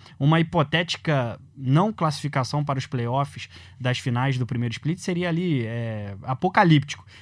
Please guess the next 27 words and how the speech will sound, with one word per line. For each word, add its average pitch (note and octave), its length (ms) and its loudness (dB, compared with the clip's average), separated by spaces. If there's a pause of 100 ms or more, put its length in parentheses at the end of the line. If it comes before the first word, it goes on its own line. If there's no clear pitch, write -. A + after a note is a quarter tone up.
E C#3 60 2
eu C3+ 80 6
até D3 240 2
diria E3+ 420 2
que E3 600 0 (260)
comprometeria D#3+ 1040 4
o C#3 80 4
futuro C#3+ 560 2
dos B2+ 160 0
coreanos C3+ 600 0
e C3+ 40 0
até C3+ 180 -6
mesmo, G3 300 -6
talvez, D3+ 420 -2
do D3 80 -6
B C3+ 120 -2
R C#3+ 160 0
T B2 160 -4
T D3 220 0 (220)
para D3+ 120 0
um D3+ 40 4
segundo D3 360 0
split C#3+ 460 -2 (280)
do C#3 100 0
C D3 160 0
B D#3 120 2
lol. A2 240 0